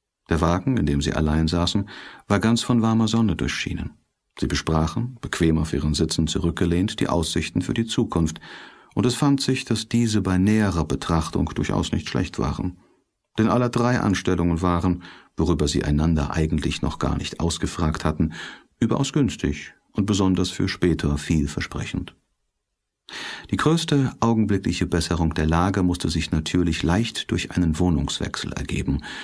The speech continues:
Sie wollten nun eine kleinere und billigere, aber besser gelegene und überhaupt praktischere Wohnung nehmen, als es die jetzige, noch von Gregor ausgesuchte war.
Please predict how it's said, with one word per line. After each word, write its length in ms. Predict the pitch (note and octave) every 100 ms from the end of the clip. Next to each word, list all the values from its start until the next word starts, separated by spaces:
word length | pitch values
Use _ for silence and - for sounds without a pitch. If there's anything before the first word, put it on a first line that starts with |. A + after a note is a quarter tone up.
| - - -
Sie 120 | A2
wollten 360 | B2 C3 C3+ C3+
nun 200 | C#3+ C#3
eine 240 | G#2 F2+
kleinere 540 | - A2 G#2 G2+ G2
und 220 | F2+ G2 -
billigere, 520 | G2 F2 F2 F2+ F#2 - - - -
aber 220 | G#2+ A2+
besser 300 | A#2 - A2+
gelegene 520 | A2+ A2 G#2+ G#2 G#2
und 180 | G2+ G#2
überhaupt 480 | F2+ F2+ G2 - -
praktischere 680 | B2+ A#2 F2 - D#2+ D#2 E2
Wohnung 320 | E2+ D#2+ D#2+
nehmen, 380 | F2 E2+ F2 D#2+ - - -
als 200 | F#2 F2+
es 80 | D#2+
die 100 | E2+
jetzige, 580 | E2 E2 - G#2+ B2 B2+
noch 180 | A#2 G#2+
von 320 | - G#2+ G#2
Gregor 500 | - A#2 A2 D2 D#2
ausgesuchte 680 | D#2 - - - - - -
war. 240 | - D#2+